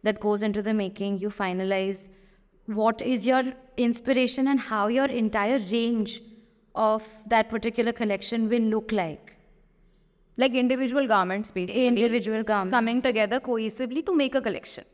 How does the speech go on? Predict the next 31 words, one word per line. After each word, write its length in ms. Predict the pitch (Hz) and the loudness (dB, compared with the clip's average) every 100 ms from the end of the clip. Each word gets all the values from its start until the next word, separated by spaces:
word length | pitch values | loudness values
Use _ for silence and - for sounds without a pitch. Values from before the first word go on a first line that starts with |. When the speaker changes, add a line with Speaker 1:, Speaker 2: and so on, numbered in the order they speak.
| - | -6
Speaker 2:
Like, 160 | 226 208 | -2 2
that 120 | 196 | 2
is 80 | 226 | 2
what 140 | 269 | 0
a 40 | |
collection 460 | 320 233 180 - 214 | 0 0 -2 -2 -4
is. 180 | 147 170 | -4 -6
Like, 200 | 175 - _ _ _ | -8 -8 _ _ _
say 220 | - 247 | 0 2
a 100 | 247 | 4
range 260 | 233 240 240 | 2 2 2
of 140 | 254 | 0
fifteen 260 | 247 233 247 | -2 0 0
to 80 | |
twenty, 260 | 240 214 240 - - - | 0 0 -2 -4 -6 0
uh, 120 | 185 | 2
garments, 420 | 185 170 190 262 | 2 2 0 -2
like 200 | 202 196 | -2 -2
clothes, 360 | 190 175 285 202 | -2 0 0 -2
which 200 | 226 - | -10 -2
come 220 | 233 220 | 0 2
together 440 | 254 196 175 190 285 | 0 0 0 0 0
cohesively, 640 | - 202 196 214 208 277 | -2 -2 -2 -2 -2 0
have 220 | 247 214 | 2 2
a 60 | 277 | 0
similar 320 | 262 220 240 | 0 0 0
inspiration 600 | 220 208 - 208 202 214 | 0 -4 -4 -4 -2 -2
or 80 | 214 | 0
ideation 520 | 196 175 175 170 220 | 0 -2 -4 -4 -4
behind 360 | 196 185 165 202 | -2 -2 -2 -2
it, 260 | 349 - | -2 -6